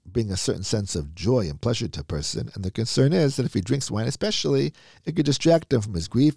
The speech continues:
and he won't, he won't be able to fulfill his responsibilities of taking care of the funeral arrangements.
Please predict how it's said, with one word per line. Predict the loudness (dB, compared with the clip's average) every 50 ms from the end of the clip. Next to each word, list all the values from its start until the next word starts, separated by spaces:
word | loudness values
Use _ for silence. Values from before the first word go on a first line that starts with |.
| -2
and | -4 -4 -2 0
he | 2 4
won't, | 4 4 4 2 0 _ _ _
he | 2 2
won't | 4 4 2 0 0 0
be | 2 4
able | 4 4 4
to | 2 2 4 4 4 4
fulfill | 2 -2 -6 -2 0 0
his | 2 0
responsibilities | 0 -2 -2 -2 -2 -2 -4 0 2 2 4 4 2 2 0 -2 -4 -10 _ -20 -20 _ _ _ _
of | -8 -6 -4
taking | -2 -2 -4 -4 -4
care | -4 -4
of | -4
the | -4
funeral | -4 -4 -2 -2 -2 -2 -4
arrangements. | -4 -6 -8 -10 -10 -14 -16 -16 -16 -16 -16 -16 -18